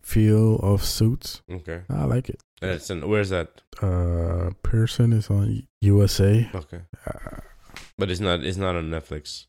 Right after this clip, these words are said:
Speaker 1: Mm, it'll probably be on Netflix when the season ends.
Speaker 2: Okay.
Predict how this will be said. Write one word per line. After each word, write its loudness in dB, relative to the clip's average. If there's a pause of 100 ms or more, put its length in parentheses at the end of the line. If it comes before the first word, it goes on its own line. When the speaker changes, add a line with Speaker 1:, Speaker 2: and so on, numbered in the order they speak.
Speaker 1:
Mm, 2 (360)
it'll -10 (220)
probably -2 (100)
be 2
on 4
Netflix -2
when -6
the -4
season -2
ends. -2 (100)
Speaker 2:
Okay. -12